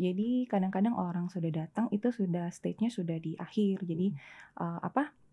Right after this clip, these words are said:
Speaker 1: kerusakannya sudah terjadi lebih banyak. Itu kenapa mungkin yang bisa kita tekankan pada pasien-pasien glaukoma itu,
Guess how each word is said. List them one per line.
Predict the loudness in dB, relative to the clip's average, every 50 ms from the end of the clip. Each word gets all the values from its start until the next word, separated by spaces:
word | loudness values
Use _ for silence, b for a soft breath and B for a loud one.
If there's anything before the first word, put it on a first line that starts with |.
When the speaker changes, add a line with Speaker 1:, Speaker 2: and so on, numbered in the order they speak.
| _ _
Speaker 1:
kerusakannya | 2 2 2 4 0 0 0 2 4 4 4 4
sudah | 4 2 0 0
terjadi | 0 0 2 4 4 6 4 4
lebih | 4 4 4 4
banyak. | 2 0 0 0 0 -2 -2 -4 _ -14 -10 -2
Itu | -2 0 0 -2 -2
kenapa | 0 0 0 0 0 -2 -6 _ _ 0 2 2 2 2 0 -2 B B B B B B B B B 6
mungkin | 6 6 6 4 4 4 6 6 6
yang | 6 6
bisa | 4 4 4 0 -2
kita | -2 -4 -4
tekankan | -2 -2 -2 -2 0 0 0 0 0 2 2 4 4 4 4 2
pada | 2 2 0 0 0
pasien-pasien | -2 -4 -2 -2 -2 -2 -2 -2 0 0 2 2 2
glaukoma | 2 0 2 4 4 6 6 6 4
itu, | 2 -2 -4 0 0 0 0 0